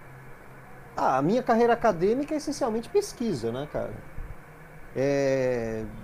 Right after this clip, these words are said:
durante muito tempo relacionado com a parte de pesquisa envolvendo eletrônica, mecânica, programa-, é, programação de computadores, robótica, impressão três D.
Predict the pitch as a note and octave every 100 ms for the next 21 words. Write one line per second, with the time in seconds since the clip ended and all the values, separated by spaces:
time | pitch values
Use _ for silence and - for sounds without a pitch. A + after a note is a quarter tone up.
0 | - - A2+ D#3+ F3+ F3 C#3+ F#3 D4 -
1 | - E3+ A#3 B3+ D4 A#3+ E3+ F#3+ F#3+ -
2 | F#3 E3 D#3 E3 D#3+ D#3+ D#3+ D3+ D#3+ -
3 | F3+ G#3 A3+ F#3 G3 D#3 D#3 D3 E3 G3+
4 | - F3 F#3 F#3+ F3+ D#3+ D3 F3 F3+ -
5 | E3+ F3+ F#3 E3 - D#3+ - D3+ D#3 D#3+
6 | D#3+ D3 B2 A#2 D#3+ D#3 D#3+ D3+ D#3 D3
7 | D3 - E3+ C3 D3 D#3+ D#3+ C3 G#2+ C3
8 | F3 C#3 D3+ E3 D#3 - - B2+ B2+ C#3
9 | D#3 D#3 F3 E3 F3 D3+ A2+ A#2 C#3+ D#3+